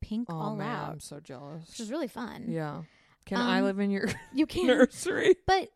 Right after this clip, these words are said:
Speaker 1: you know, just design around it, work around it. You can make yourself known, but don't nag or dwell on it.
Speaker 2: Yes.
Speaker 1: Because over time, if you create this really gorgeous environment,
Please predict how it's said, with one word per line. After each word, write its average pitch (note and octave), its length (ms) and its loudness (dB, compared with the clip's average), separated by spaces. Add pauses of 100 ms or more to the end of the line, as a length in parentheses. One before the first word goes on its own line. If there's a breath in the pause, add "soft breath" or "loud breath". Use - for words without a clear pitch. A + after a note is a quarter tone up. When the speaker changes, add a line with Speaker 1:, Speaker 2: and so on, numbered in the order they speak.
Speaker 1:
you E4+ 120 -6
know, F4 300 -2 (280)
just G4 320 -2
design G4 360 -2
around C#4+ 360 -2
it, C#4+ 240 0
work A#3 260 -6
around C4+ 380 -4
it. C4+ 240 -2 (100)
You A3+ 220 -4
can A#3 260 -2
make F#3+ 240 -6
yourself C#4+ 520 -6
known, A3+ 340 -2
but G#3+ 200 -4
don't G#3+ 280 -2 (100)
nag G3 420 -6
or A3+ 80 -8
dwell F3 440 0
on A#3+ 100 -6
it. D4 100 -4
Speaker 2:
Yes. F4+ 280 -8 (480 soft breath)
Speaker 1:
Because A3+ 260 -6
over C4+ 280 -4
time, G3 840 -6 (100)
if G3 160 -10
you A#3+ 160 -4
create A3+ 400 -6
this G3 200 -6
really G#3 640 -2
gorgeous G3 480 -6
environment, A3 800 -10